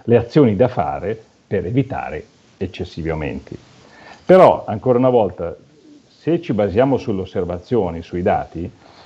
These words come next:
beh, l'ascoltatore ha fatto riferimento alla temperatura, al tempo di, di, di, di, alla, alla popolazione, scusa, al tempo di Gesù Cristo, cioè duemila anni fa,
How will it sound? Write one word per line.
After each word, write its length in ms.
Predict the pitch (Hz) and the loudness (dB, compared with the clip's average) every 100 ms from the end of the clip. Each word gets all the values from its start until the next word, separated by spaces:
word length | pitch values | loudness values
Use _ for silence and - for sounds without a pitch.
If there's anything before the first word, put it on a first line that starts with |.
| - _ - | -20 _ 0
beh, 200 | 127 120 | 2 2
l'ascoltatore 560 | 107 - 131 139 170 156 | -2 0 0 2 4 4
ha 40 | |
fatto 240 | - 120 117 | 2 -2 -2
riferimento 600 | 107 123 107 113 - 120 | -2 -4 -2 -2 -2 0
alla 120 | 98 | 0
temperatura, 580 | 113 98 104 98 123 117 | -4 -6 -6 -4 0 0
al 80 | 92 | 0
tempo 260 | 104 104 | -6 -2
di, 300 | 98 98 92 | -2 -2 -4
di, 180 | 90 92 | -4 -6
di, 300 | 90 101 95 - | -4 -4 -4 -4
di, 260 | 95 98 - | -2 -2 0
alla, 320 | 101 101 92 | 2 4 4
alla 240 | 107 107 | 6 4
popolazione, 680 | 110 113 120 120 - 117 92 | 4 2 4 4 2 -2 -2
scusa, 260 | - 95 92 | -6 -6 -6
al 100 | 87 | -4
tempo 260 | 113 - | -4 -4
di 120 | 95 | -4
Gesù 240 | 90 92 90 | -4 -4 -2
Cristo, 540 | 113 104 87 - 87 | 2 2 0 -6 -6
cioè 180 | - 90 | -2 -2
duemila 360 | 85 98 107 104 | 0 2 2 2
anni 160 | 98 | 2
fa, 400 | 92 95 73 82 | 0 0 0 -2